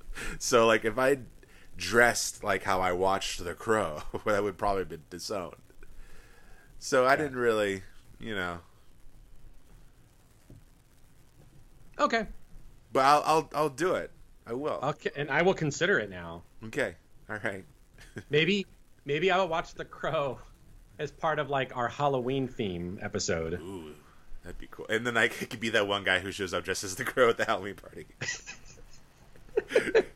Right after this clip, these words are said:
Speaker 2: Which, by the way, reminds me of that great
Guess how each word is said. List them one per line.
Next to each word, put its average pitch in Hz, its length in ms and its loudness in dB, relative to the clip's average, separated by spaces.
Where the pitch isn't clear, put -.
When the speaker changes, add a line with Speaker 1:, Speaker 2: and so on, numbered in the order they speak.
Speaker 2:
Which, 202 160 12
by 196 120 10
the 180 80 6
way, 147 220 6
reminds 160 420 2
me 151 100 0
of 135 100 0
that 131 240 0
great 139 260 -6